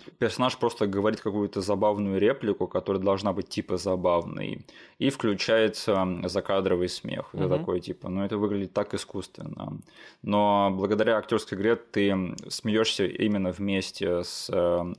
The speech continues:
Speaker 1: закадровым смехом. Потому что вот еще одна банальность. Это смешной сериал. <laughs> Я вот щас на пересмотре нескольких серий к этому эпизоду, я был в шоке от того, что я до сих пор смеюсь над всеми этими шутками, которые я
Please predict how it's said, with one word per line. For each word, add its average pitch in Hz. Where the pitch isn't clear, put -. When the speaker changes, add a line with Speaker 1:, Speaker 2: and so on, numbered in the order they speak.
Speaker 1:
закадровым 95
смехом. -
Потому 107
что -
вот 120
еще 110
одна 101
банальность. 104
Это 143
смешной 113
сериал. 98
<laughs> -
Я 117
вот 107
щас 135
на 113
пересмотре 110
нескольких 104
серий 139
к -
этому 95
эпизоду, 95
я 104
был 117
в -
шоке -
от 90
того, 120
что 117
я 101
до 98
сих 117
пор 123
смеюсь 101
над 92
всеми 107
этими 95
шутками, 98
которые 98
я 95